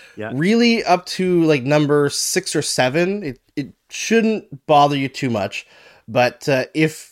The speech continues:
Speaker 2: you need to take a drink or something, I would recommend something high in fat, like milk,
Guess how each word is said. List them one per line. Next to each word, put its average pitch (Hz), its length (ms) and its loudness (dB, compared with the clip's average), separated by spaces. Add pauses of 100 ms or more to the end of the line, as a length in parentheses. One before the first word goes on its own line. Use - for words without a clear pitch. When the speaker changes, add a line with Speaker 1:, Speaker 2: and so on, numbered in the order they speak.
(140)
Speaker 2:
you 131 140 -6
need 175 260 2
to 160 80 -10
take 180 220 0
a 160 60 -2
drink 151 340 -2
or 165 60 -2
something, 175 500 -2
I 139 140 0
would 156 100 2
recommend 135 480 -2
something 127 480 -4
high 120 260 -2
in 120 140 -4
fat, 135 360 0
like 120 200 -8
milk, 123 380 -2